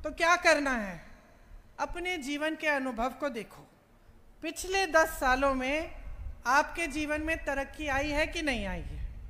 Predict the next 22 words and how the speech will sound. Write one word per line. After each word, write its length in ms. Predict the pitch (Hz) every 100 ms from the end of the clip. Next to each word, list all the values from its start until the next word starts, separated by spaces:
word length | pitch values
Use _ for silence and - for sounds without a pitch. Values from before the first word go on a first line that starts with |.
| - - - - - - - - - - -
आपके 400 | 254 285 311 359
बच्चों 400 | 302 311 311 330
को 180 | 320 339
रोजगार 540 | 330 311 294 285 294 302
मिला 240 | 302 311
है 220 | 302 330
कि 160 | 349 381
नहीं 220 | 311 294
मिला 200 | 226 185
है? 180 | - - - - - - - - - - - - - -
जो 400 | 254 339 381 381
गांव 340 | 339 320 349
में 180 | 359 359
पाठशाला 600 | 330 320 - 294 311 339
है, 220 | 294 311
वो 100 | 349
पहले 340 | 339 294 302 311
से 140 | 330
अच्छा 340 | 285 - 302
हुआ 260 | 311 302 339
कि 140 | 403
नहीं? 200 | 370 330